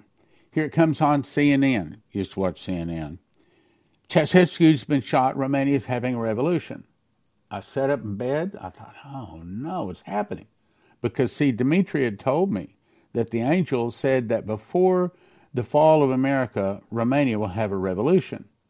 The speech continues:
Well, by that time, the phone rings, my mom calling long distance from Texas at the time. I was in Omaha at the time. "You watching T V?" I said, "Yes."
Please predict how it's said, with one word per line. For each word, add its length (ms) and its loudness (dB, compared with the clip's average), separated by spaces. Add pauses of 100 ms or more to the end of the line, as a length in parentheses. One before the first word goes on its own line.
(720)
Well, 180 4
by 160 6
that 200 2
time, 240 0
the 80 -2
phone 340 2
rings, 380 -4
my 120 -2
mom 300 0
calling 380 0
long 280 0
distance 380 -4
from 140 -12
Texas 520 -4
at 80 -12
the 80 -20
time. 300 -6
I 80 -2
was 180 -6
in 140 -4
Omaha 400 -2
at 80 -14
the 80 -20
time. 360 -16 (920)
"You 140 4
watching 420 6
T 160 6
V?" 200 0
I 60 -2
said, 240 -6
"Yes." 560 -6